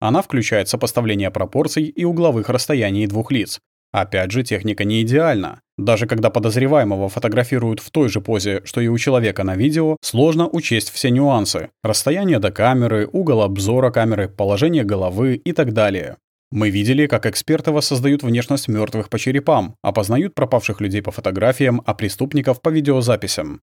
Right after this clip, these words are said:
Еще один важный аспект в их работе — изображение разыскиваемых людей по описаниям очевидцев.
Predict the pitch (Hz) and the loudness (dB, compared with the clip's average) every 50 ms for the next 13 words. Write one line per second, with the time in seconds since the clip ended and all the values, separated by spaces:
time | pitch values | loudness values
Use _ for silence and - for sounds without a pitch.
0 | _ _ _ - 110 120 117 - - 135 123 107 95 101 101 101 104 107 95 104 | _ _ _ -2 0 0 0 2 2 2 2 2 2 0 2 2 2 2 0 -2
1 | 101 - 120 123 - - - 120 - - 107 101 - 98 98 98 127 190 208 - | -2 -2 -2 -2 -2 -2 -4 -4 -4 -4 -4 -4 -2 -2 -2 0 0 0 0 0
2 | 117 95 - - - 120 120 147 143 160 170 170 156 170 143 117 110 104 101 113 | -2 -4 -2 -2 0 0 2 2 4 4 4 4 4 2 2 2 2 0 0 0
3 | 107 101 127 107 - - 101 101 95 95 95 92 - 101 101 101 123 143 151 147 | 0 -2 -2 -2 -2 -2 -2 0 0 -2 -2 -4 -2 -2 -2 2 2 2 2 2
4 | - 156 156 151 160 160 - - 107 98 98 92 92 95 92 - - 123 123 117 | 2 0 0 0 0 -2 -2 -2 0 0 0 0 -2 -2 -2 -2 -2 0 0 0
5 | 107 - - - - - | -2 -4 -6 -8 -10 -14